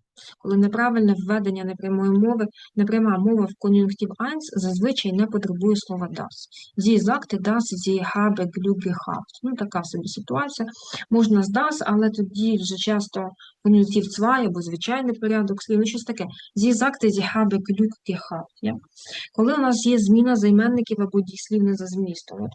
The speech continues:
помилка. Er sagte, ich sei müde gewesen. Але ж er говорить про себе, відповідно, er sagte, er sei müde gewesen. Я. Та й так, це найтиповіші помилки, що я бачу у своїх студентів, е, м,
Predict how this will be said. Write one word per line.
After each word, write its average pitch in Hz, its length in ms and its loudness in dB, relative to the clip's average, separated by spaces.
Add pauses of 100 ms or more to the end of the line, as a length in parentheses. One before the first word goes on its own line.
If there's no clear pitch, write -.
помилка. 190 460 2 (420)
Er 214 200 4
sagte, 233 360 -4 (200)
ich 254 100 -4 (260)
sei 214 180 2
müde 196 280 0 (100)
gewesen. 165 460 -8 (440)
Але 196 120 2
ж 190 140 -4
er 196 200 2
говорить 190 500 0
про 202 120 -6
себе, 233 400 -2
відповідно, 190 440 -6 (120)
er 208 200 4
sagte, 202 420 0 (220)
er 208 240 2
sei 233 300 -2
müde 180 380 0
gewesen. 170 500 -10
Я. 220 120 -4 (560)
Та 339 40 0
й 320 100 -4
так, 226 120 -4 (220)
це 269 100 0
найтиповіші 233 880 2
помилки, 202 600 0
що - 160 -12
я 185 120 -6
бачу 208 320 -4
у 196 40 -10
своїх 196 360 -2
студентів, 240 500 -4 (500)
е, 196 40 0
м, 196 840 0